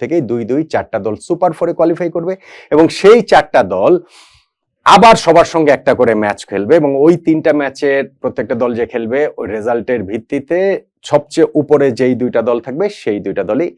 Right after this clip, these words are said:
এশিয়া কাপের ফাইনাল খেলবে। ফলে not necessarily যে এইটা একেবারে শক্তিমত্তার বিচারে এক, দুই, তিন, চার, এটা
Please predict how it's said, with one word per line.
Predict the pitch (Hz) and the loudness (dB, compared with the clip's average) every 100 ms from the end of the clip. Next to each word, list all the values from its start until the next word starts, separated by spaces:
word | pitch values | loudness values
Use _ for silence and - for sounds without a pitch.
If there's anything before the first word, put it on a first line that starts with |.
| 98 | -14
এশিয়া | - 98 | -10 -8
কাপের | 98 - 110 - | -6 -4 -6 -6
ফাইনাল | - 90 90 90 85 | -10 -10 -10 -12 -2
খেলবে। | 160 143 92 - | 2 2 0 -2
ফলে | 175 202 156 92 95 | 4 6 4 0 -4
not | 120 175 - | -2 -2 -2
necessarily | 185 185 180 185 185 170 | -6 -4 -2 0 0 0
যে | 180 - 147 | -2 -2 0
এইটা | 156 170 151 | 0 2 0
একেবারে | 139 143 156 - | 2 -2 -2 -4
শক্তিমত্তার | 165 - 196 185 180 175 165 | -8 -4 -2 -2 -2 -4 -2
বিচারে | 156 160 147 | -2 0 0
এক, | 147 120 | 0 0
দুই, | 139 127 | -4 -4
তিন, | 117 95 | -6 -4
চার, | 104 123 - - - 160 | -2 -4 -6 -20 -2 2
এটা | 165 | 4